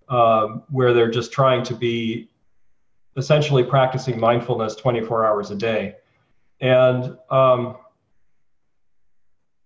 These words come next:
you know, if, if, if, if that's working for you, that's great. But you're right, there is a, there is a, a potential for it to,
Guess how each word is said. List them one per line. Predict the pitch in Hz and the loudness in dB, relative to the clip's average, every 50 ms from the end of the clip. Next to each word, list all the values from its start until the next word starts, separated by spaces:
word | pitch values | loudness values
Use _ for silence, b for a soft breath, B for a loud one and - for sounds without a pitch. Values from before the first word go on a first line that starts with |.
| _ - - - | _ -20 -16 -4
you | 139 156 175 | 0 2 4
know, | 165 143 123 123 135 | 4 4 4 2 0
if, | 139 147 147 147 143 - - | 0 0 0 0 0 -2 0
if, | 165 147 139 - - - | 0 0 0 0 -4 -2
if, | - 147 143 - - - - | 0 0 0 0 -2 -4 -2
if | 160 143 - - | -2 -2 2 2
that's | 147 139 - - | 2 2 2 0
working | 135 147 196 196 190 156 127 | 0 2 2 2 2 0 0
for | 123 - 131 123 | 0 2 2 2
you, | 120 117 | 2 2
that's | 117 117 117 - | 2 0 -2 -2
great. | - 143 147 131 117 - - - | -2 0 2 2 2 0 -2 -4
But | - 123 120 | -4 -4 -2
you're | 123 127 127 | 0 0 2
right, | 131 156 151 - - - - | 2 2 2 2 0 -2 -4
there | 127 127 127 | -2 0 0
is | 127 123 127 | 0 0 0
a, | 123 | -4
there | 113 113 135 131 135 | -4 -2 0 2 2
is | 135 127 117 | 2 2 2
a, | 120 117 113 113 | 0 -2 -2 -4
a | 123 123 120 | -6 -8 -8
potential | - - 135 - - 147 151 143 - 127 110 107 - | -8 -10 -6 0 0 2 2 2 0 -2 -2 -4 -6
for | - - 113 110 | -6 -4 -2 -2
it | 113 110 - | -2 -4 -6
to, | - 123 110 107 101 - | -6 -4 -4 -4 -6 -6